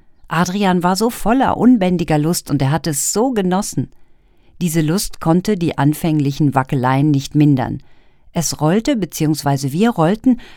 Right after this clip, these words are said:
als wären wir ein eingespieltes Team. Wir fuhren einen einfachen Weg an der Saar entlang.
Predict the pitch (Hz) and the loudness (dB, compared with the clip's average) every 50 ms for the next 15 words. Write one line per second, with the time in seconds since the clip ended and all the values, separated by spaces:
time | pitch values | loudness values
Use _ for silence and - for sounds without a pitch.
0 | - - - - - - - - - 156 175 214 233 294 285 269 254 214 214 - | -20 -6 -4 -4 -4 -4 -6 -2 0 2 2 2 4 4 2 4 2 0 0 0
1 | - 165 156 - - 202 240 262 269 254 240 - - - 185 180 - - 185 - | -2 -2 -2 -2 0 0 2 2 2 2 0 -6 -6 -4 -4 -4 -4 -4 -6 -6
2 | - - - 147 131 127 - 135 - _ _ _ _ _ _ _ _ _ _ _ | -6 -4 -2 0 0 -2 -2 -6 -14 _ _ _ _ _ _ _ _ _ _ _
3 | _ _ - - 185 - - - 269 302 302 302 269 - - 156 156 151 143 135 | _ _ 0 2 4 4 4 4 4 4 6 4 4 4 2 2 4 4 2 2
4 | - 156 190 220 220 - 202 180 180 165 139 143 156 160 - - 156 151 147 151 | 2 2 2 2 2 0 -2 0 0 0 2 0 0 -2 -2 -2 -2 0 0 0
5 | 147 - 143 139 143 - - 135 131 - 131 127 120 110 143 | 0 2 0 0 0 0 -2 -2 -4 -2 -4 -4 -4 -6 -8